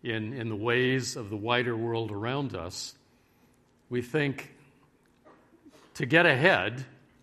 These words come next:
I, I really need to cheat. I need, I need to cut the corners. I,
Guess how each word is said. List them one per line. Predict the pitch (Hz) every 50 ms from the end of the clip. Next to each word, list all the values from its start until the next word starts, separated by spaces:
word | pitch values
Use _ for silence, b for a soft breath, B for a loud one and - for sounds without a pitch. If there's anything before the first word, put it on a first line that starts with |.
| _ -
I, | 110 110 110 135
I | 131 120
really | 120 113 117 143 156 165 165 165 147 139 131
need | 123 123 127 147 127 123 123 -
to | - - 123 120 120 120 117 110 101 - - B B B B B B B B B _ _ _
cheat. | - - - 180 156 104 - - - - - _ _ -
I | 120 104
need, | 110 117 117 113 113
I | 123 113
need | 117 120 127 117
to | 123
cut | 120 - 143 143 143 -
the | 127
corners. | - - - 139 135 135 120 101 85 76 71 - - - b b b b b b b b b b b _ _ _ _ _ _ _ _ _ _ _ _
I, | 110 110 107 113 147